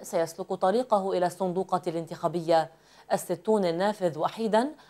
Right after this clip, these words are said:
أم الصيغة الجديدة التي وعد بها رئيس الجمهورية؟ لا شك في أن البلاد أمام أزمة وضياع وفراغ يزحف إلى السلطة التشريعية، وأمام المفاضلة بين الستين والفراغ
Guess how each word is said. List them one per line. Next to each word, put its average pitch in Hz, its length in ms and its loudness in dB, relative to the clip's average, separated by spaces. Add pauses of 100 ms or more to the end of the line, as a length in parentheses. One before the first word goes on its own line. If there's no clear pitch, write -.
(140)
أم 330 140 4
الصيغة 202 440 0
الجديدة 185 640 4
التي 180 260 2
وعد 226 300 2
بها 185 280 0
رئيس 170 300 0
الجمهورية؟ 160 760 0 (580)
لا 262 200 6
شك 330 360 -2
في 226 220 2
أن 208 120 2
البلاد 196 420 4
أمام 196 400 2
أزمة 175 580 -2
وضياع 190 500 4
وفراغ 185 720 2
يزحف 180 440 -6
إلى 175 200 -2
السلطة 185 460 -4
التشريعية، 170 760 2 (500)
وأمام 175 440 2
المفاضلة 170 680 0
بين 196 220 0
الستين 214 540 -4
والفراغ 185 600 4